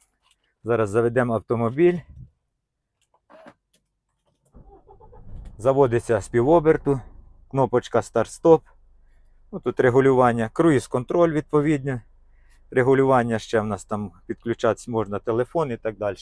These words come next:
Хто двісті дванадцять оригінального пробігу. Хто знає, я ніколи нічого не скручую. Ну, автомат, електроручник. Чи цим зу-, джойстиком можна регулювати,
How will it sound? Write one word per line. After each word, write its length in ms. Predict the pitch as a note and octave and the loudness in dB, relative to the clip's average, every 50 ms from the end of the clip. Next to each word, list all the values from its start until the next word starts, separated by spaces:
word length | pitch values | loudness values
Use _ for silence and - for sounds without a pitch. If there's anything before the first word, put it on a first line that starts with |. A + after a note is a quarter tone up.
| - G#2+ | -14 -14
Хто 240 | - - C3 B2 A2 _ _ _ _ _ _ _ _ _ _ _ _ _ _ _ _ _ _ - A2+ G#2 E2+ F2+ - _ _ _ _ _ _ - | -8 -4 -4 -4 -4 _ _ _ _ _ _ _ _ _ _ _ _ _ _ _ _ _ _ -14 -14 -14 -14 -16 -20 _ _ _ _ _ _ -20
двісті 420 | G#2+ G#2 C3+ D#3 C3+ - - B2+ | -10 -4 -4 -4 -4 -4 -6 -4
дванадцять 520 | A2 A#2+ C3 C3+ B2+ A#2+ A2 - A2+ - | -2 -2 -2 0 -2 -4 -4 -6 -6 -4
оригінального 640 | B2+ B2 A#2+ B2 A#2 B2 B2 B2+ A#2+ A#2 A2+ A2+ A2+ A2+ | -2 0 0 0 0 -2 -2 -2 -4 -2 -2 -2 -2 -2
пробігу. 580 | - - D#3+ E3 D#3 D3 D3+ C#3 C3 C3+ C3 - _ _ _ _ _ _ _ _ _ _ _ _ - - - - - _ _ _ | 2 6 6 6 6 6 2 -4 -4 -6 -12 -16 _ _ _ _ _ _ _ _ _ _ _ _ -20 -20 -20 -20 -20 _ _ _
Хто 160 | - C#3 B2+ | -4 -4 -2
знає, 340 | G#2+ B2+ C3+ C3 A#2+ A2+ A#2 | -2 -2 -2 0 0 0 0
я 120 | A#2 A#2 | -2 -4
ніколи 380 | A#2 A#2 A2 - B2 A2+ A2 A2 | -6 -8 -8 -6 -6 -6 -6 -6
нічого 360 | A2 G#2+ - - A#2 A2 A2 | -10 -12 -10 -8 -6 -6 -4
не 120 | G#2+ G#2+ G2+ | -6 -8 -10
скручую. 640 | - - C#3+ D3+ D3+ C#3+ - - C3+ B2+ A#2+ A#2 _ _ _ _ _ _ _ _ _ _ _ _ - | -10 -8 -6 -6 -6 -6 -6 -6 -6 -6 -8 -10 _ _ _ _ _ _ _ _ _ _ _ _ -4
Ну, 80 | A#3 | -2
автомат, 540 | D#3+ C3 - - B2+ A#2+ C3+ C3+ C#3 D3+ D#3+ - - - _ _ _ _ _ _ _ _ _ _ _ _ _ _ _ _ _ _ _ _ _ _ _ _ - - | -2 -2 0 -2 -2 0 2 4 4 2 2 -2 -10 -20 _ _ _ _ _ _ _ _ _ _ _ _ _ _ _ _ _ _ _ _ _ _ _ _ -6 0
електроручник. 1400 | B2+ C#3+ D3+ C#3+ - - C#3+ C#3+ C3+ C#3 C#3 B2+ C#3+ C#3 - - C#3+ C3 B2+ B2 - - - D3 D#3+ E3+ F3 - - - _ _ _ _ _ _ _ _ _ _ _ _ _ _ _ _ _ _ _ _ - - _ - - | 2 2 2 2 2 2 2 2 4 4 4 2 0 -2 -4 -4 -4 -2 -2 -2 -4 -6 -8 -6 -6 -6 -6 -8 -14 -20 _ _ _ _ _ _ _ _ _ _ _ _ _ _ _ _ _ _ _ _ -20 -20 _ -20 -14
Чи 140 | - B2+ A2+ | -10 -10 -8
цим 280 | - - D3 C#3+ C3+ | -4 -2 -2 -2 -2
зу-, 160 | A2 B2+ C#3 | -2 -2 -4
джойстиком 540 | C#3+ A#2+ C#3 D#3 C#3+ B2 - B2+ - C#3 C3+ | 0 4 4 6 6 4 2 -6 -8 -6 -4
можна 280 | C#3 C#3 A#2 B2 B2 B2 | -4 -4 -2 0 0 2
регулювати, 720 | C3+ A#2 A#2+ B2+ B2 C3+ B2+ B2+ A#2+ A2 - - A#2 A2+ | 2 2 0 0 0 0 2 2 2 2 2 0 0 0